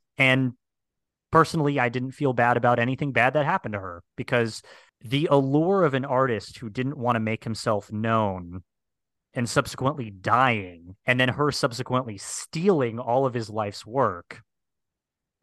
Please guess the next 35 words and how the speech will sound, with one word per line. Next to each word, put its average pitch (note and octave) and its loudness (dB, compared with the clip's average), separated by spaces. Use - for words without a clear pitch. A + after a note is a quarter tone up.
it C#3 2
feels G3 2
good C#3 2
when G2+ -6
people A#2 -6
get G#2+ -4
their A2 -6
just G#2 -6
desserts. G2 -4
And B2 4
at A#2+ 0
the, C#3 -6
by C#3 4
the C#3 2
end F3 6
of D3 4
the C3 4
movie, A#2+ 0
I'm A2 -4
like, G#2 -6
"Okay, A2+ 0
this A2 -6
is, G#2 -8
this A#2+ -2
is G#2 -2
more A2 0
so, G#2+ 4
uh, F#2 -2
th-, D#3 2
this E3 6
is D3 2
what C3 6
I'm A2+ 4
talking A#2+ 4
about," F2 -4